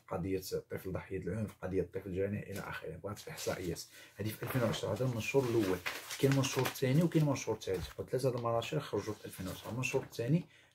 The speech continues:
اللي هو بين أيدينا حول تعزيز التنسيق. يعني التنسيق راه كان، جانا في واحد الدورية سابقة، ولكن الآن في هاد الدورية ألفين وعشرة حول تعزيز التنسيق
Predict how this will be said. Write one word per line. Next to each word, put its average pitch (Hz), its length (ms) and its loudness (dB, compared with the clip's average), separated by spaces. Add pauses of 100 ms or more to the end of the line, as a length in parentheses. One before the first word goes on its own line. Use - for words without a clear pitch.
(120)
اللي 104 80 2
هو 104 360 4 (100)
بين 104 280 2
أيدينا 104 600 4 (1500)
حول 165 480 10
تعزيز 151 480 6
التنسيق. - 560 0 (720)
يعني 107 120 0
التنسيق - 500 0
راه 92 200 -2
كان، 123 280 8 (560)
جانا 135 260 4
في 131 100 2
واحد 113 240 2
الدورية 113 500 6
سابقة، 92 520 0 (280)
ولكن 98 240 -2
الآن 104 280 0
في 104 120 -4
هاد 90 40 0
الدورية 98 260 -2
ألفين 110 260 -6
وعشرة 117 120 -6 (140)
حول 135 360 4
تعزيز 123 580 6
التنسيق 95 480 -2